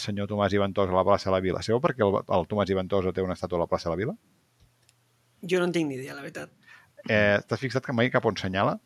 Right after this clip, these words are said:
Speaker 2: Mm, bueno, no.
Speaker 1: Senyala on hi havia abans l'oficina del Paro, però ell no va, no va, no va crear l'oficina del Paro. El, senyala el lloc on hi havia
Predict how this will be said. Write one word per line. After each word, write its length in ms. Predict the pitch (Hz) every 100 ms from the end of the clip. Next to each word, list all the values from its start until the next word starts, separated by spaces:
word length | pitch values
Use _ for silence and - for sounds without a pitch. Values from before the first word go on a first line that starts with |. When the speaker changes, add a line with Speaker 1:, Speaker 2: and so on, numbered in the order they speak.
| _ _ _ _ _ _ _ _ _ _ _ _ _ _ _ _ _ _ _
Speaker 2:
Mm, 300 | 220 185 180
bueno, 300 | 190 180 180 - _ 294
no. 80 | 180 139 -
Speaker 1:
Senyala 380 | - 131 143 165
on 60 | 151
hi 60 |
havia 160 | 147 143
abans 160 | 143
l'oficina 320 | 147 117 120 123
del 100 | -
Paro, 240 | 80 76 -
però 160 | 101
ell 140 | 107 120
no 80 | 113
va, 60 | 107
no 220 | 117 120 113
va, 80 | 113
no 220 | 117 117
va 80 | 110
crear 160 | 110 107
l'oficina 340 | 87 - 90
del 80 | 80
Paro. 240 | - 73 69 _ - - -
El, 580 | - - 123 113 107 110 -
senyala 480 | 117 143 143 151 -
el 80 | 107 107
lloc 160 | 127 135
on 80 |
hi 60 | 120
havia 240 | 123 123